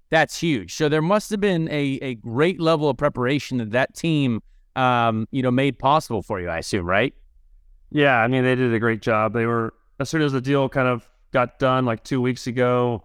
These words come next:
Speaker 2: like, I was getting emails all the time with old onboard footage to kind of start studying, like, dash setups. Uh, then,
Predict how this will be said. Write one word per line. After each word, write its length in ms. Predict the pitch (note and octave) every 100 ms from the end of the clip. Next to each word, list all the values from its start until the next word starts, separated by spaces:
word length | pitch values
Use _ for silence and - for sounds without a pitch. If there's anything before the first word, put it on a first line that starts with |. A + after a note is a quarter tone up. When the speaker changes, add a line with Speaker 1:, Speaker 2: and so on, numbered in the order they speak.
| -
Speaker 2:
like, 140 | A#2+
I 100 | A2+
was 160 | A2+ A2
getting 320 | A#2+ A2+ A2
emails 440 | C3 B2+ B2+ A#2+ A#2+
all 120 | A#2
the 80 | A#2
time 320 | B2+ A#2 A#2
with 120 | G#2 - _ _ -
old 200 | - C3+
onboard 380 | A#2+ B2+ B2+ B2
footage 340 | - C#3+ C3+ B2
to 120 | B2+
kind 200 | - C3
of 100 | -
start 200 | C3+ B2
studying, 400 | - B2+ B2+ B2+
like, 160 | A2 - -
dash 300 | B2 B2 -
setups. 600 | A#2+ A#2 A#2 - - - _ _ _ - -
Uh, 300 | G#2+ G#2 G#2
then, 400 | A#2 A#2 G#2+